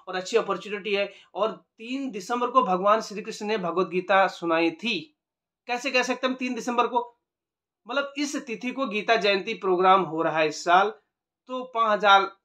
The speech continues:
something year ago और करोड़ों लाख अरबों साल पहले भी सूर्यदेव भगवान को, जैसे मैंने बोला, भगवत गीता सुनाई थी भगवान ने। भगवान इस ज्ञान को देते रहते हैं बार बार, परंपरा खंडित हो जाती है तो पुनः भगवान आते हैं परंपरा में ज्ञान को देने के लिए।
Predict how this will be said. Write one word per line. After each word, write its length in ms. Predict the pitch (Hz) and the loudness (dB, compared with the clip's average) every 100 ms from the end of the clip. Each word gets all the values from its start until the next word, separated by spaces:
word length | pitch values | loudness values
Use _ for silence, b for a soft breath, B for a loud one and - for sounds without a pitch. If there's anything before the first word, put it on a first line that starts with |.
| - | -14
something 260 | 175 175 180 | -12 -6 -2
year 360 | 170 160 - 170 | 0 0 -2 2
ago 220 | 214 226 | 4 4
और 260 | - 202 | 2 -4
करोड़ों 420 | 214 233 240 240 214 | -2 0 0 4 6
लाख 320 | 190 - - | 6 4 -6
अरबों 260 | 185 185 190 | -6 -4 -2
साल 220 | 180 180 | 0 -2
पहले 300 | 175 160 170 | -2 -4 -2
भी 80 | 175 | -2
सूर्यदेव 580 | 170 160 165 156 151 156 | -4 -6 -4 -4 -4 -6
भगवान 260 | - 151 | -6 -8
को, 100 | 156 | -6
जैसे 220 | 147 147 | -6 -4
मैंने 300 | 151 151 147 - | -4 -4 -6 -12
बोला, 300 | 151 156 151 | -14 -10 -8
भगवत 320 | 151 139 151 | -10 -12 -12
गीता 180 | 147 143 | -10 -14
सुनाई 280 | 143 156 160 | -10 -8 -4
थी 80 | 170 | -4
भगवान 320 | 165 180 180 | 0 0 0
ने। 120 | 208 B B B | -2 B B B
भगवान 320 | 185 226 294 285 | -4 4 4 4
इस 280 | 262 208 | -2 -4
ज्ञान 260 | 190 202 226 | 2 4 4
को 140 | 254 | 0
देते 340 | 196 190 220 208 | 2 2 4 2
रहते 220 | 185 190 | 2 0
हैं 100 | 180 | 4
बार 200 | 165 170 | 6 6
बार, 300 | 170 156 151 b b 196 | 6 4 2 b b -8
परंपरा 360 | 240 254 254 | -4 2 2
खंडित 360 | - 214 254 226 | 2 -4 -2 0
हो 80 | 233 | 6
जाती 280 | 240 240 | 6 6
है 60 | 247 | 2
तो 100 | 240 | 0
पुनः 280 | - 285 277 | 2 6 8
भगवान 320 | 208 208 202 | 8 8 8
आते 260 | 185 185 185 | 8 6 0
हैं 140 | 185 - - | -2 -8 -14
परंपरा 340 | 180 180 180 | -12 -4 0
में 160 | 175 165 | 0 -2
ज्ञान 280 | 165 165 165 - _ _ | -2 -2 -4 -10 _ _
को 100 | 160 | -16
देने 260 | 156 160 165 | -10 -8 -8
के 120 | 165 | -8
लिए। 280 | 165 170 | -8 -10